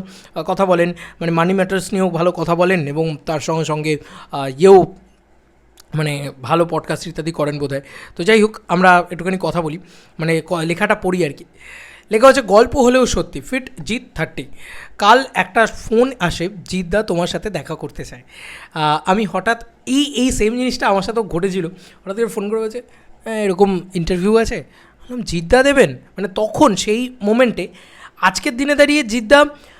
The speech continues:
মানে জিদ্দা ইন্টারভিউ দেবেন, সেটা আমার কাছে ড্রিম, ড্রিমের মতন, সত্যি কথা বলছি। কিন্তু সেই মোমেন্টে, in that time,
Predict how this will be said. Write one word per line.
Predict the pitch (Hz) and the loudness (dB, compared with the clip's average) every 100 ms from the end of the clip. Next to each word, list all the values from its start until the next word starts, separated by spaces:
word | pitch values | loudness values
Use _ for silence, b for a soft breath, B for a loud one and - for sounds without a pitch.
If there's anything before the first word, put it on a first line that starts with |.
| B 247 | B -2
মানে | 262 | 0
জিদ্দা | 220 233 247 | 0 -2 0
ইন্টারভিউ | 277 254 277 254 277 | 0 0 -2 0 -2
দেবেন, | 277 285 294 | -2 -2 -4
সেটা | - 247 269 | -2 4 6
আমার | 269 277 | 6 4
কাছে | 269 269 | 2 0
ড্রিম, | 175 226 220 | 4 4 4
ড্রিমের | - 165 175 220 208 | -4 2 6 8 6
মতন, | 156 139 139 | 4 -2 -8
সত্যি | 202 196 240 | -6 -4 0
কথা | 196 156 | 2 2
বলছি। | 135 - | -4 -8
কিন্তু | - 208 240 | -6 -2 0
সেই | 226 269 302 | 0 -2 2
মোমেন্টে, | 269 208 208 | 2 2 0
in | 196 | 0
that | 214 214 | 0 -2
time, | 160 | -8